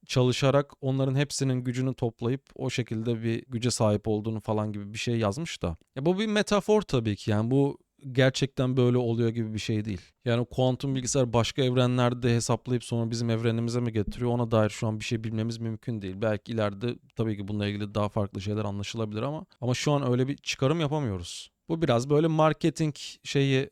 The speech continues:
e, hilesi olarak insanları biraz daha gaza getirmek için kısaca bahsedilmiş bir şey. Hani Twitter'da falan işte "Google paralel evrenleri kanıtladı." <laughs> falan. Ne oluyoruz yani?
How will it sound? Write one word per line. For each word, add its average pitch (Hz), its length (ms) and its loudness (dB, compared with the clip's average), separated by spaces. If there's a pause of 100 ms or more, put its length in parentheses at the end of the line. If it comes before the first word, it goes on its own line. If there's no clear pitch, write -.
(120)
e, 127 100 -4
hilesi 127 540 2
olarak 123 260 2
insanları 123 520 0
biraz 120 240 0
daha 120 120 2
gaza 120 240 0
getirmek 120 380 -2
için 143 220 -6
kısaca 131 460 0
bahsedilmiş 120 600 -4
bir 135 80 -10
şey. 160 240 -2 (540)
Hani 131 160 -2
Twitter'da 143 520 0
falan 139 300 -2
işte - 200 -8
"Google 175 560 0
paralel 156 340 0
evrenleri 135 420 0
kanıtladı." 123 460 -2
<laughs> - 0 -
falan. 113 520 -8
Ne 139 40 -4
oluyoruz 110 500 -4
yani? 98 240 -12